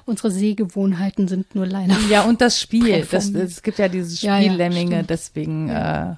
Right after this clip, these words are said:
Speaker 2: äh, ja, müssen wir auf diese virtuellen Lemminge
Speaker 1: Ja.
Speaker 2: verweisen, aber ist so ein bisschen, ähm,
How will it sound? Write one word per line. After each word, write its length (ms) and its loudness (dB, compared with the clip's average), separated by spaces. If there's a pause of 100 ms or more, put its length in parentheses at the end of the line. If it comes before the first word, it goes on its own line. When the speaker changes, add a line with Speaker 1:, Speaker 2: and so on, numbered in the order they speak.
Speaker 2:
äh, 60 -10
ja, 260 -2
müssen 280 0
wir 140 4
auf 80 -2
diese 360 2 (340)
virtuellen 500 6
Lemminge 680 6
Speaker 1:
Ja. 60 -6
Speaker 2:
verweisen, 640 4
aber 240 2
ist 380 -2
so 100 4
ein 140 4
bisschen, 520 4 (560)
ähm, 440 6